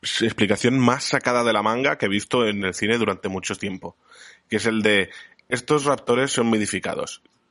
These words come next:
Le apunto con el <laughs> láser a alguien y saben a quién atacar". Es como, eh,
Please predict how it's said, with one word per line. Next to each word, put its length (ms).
Le 120
apunto 420
con 140
el 80
<laughs> 160
láser 340
a 100
alguien 400
y 100
saben 260
a 80
quién 120
atacar". 380
Es 100
como, 340
eh, 1300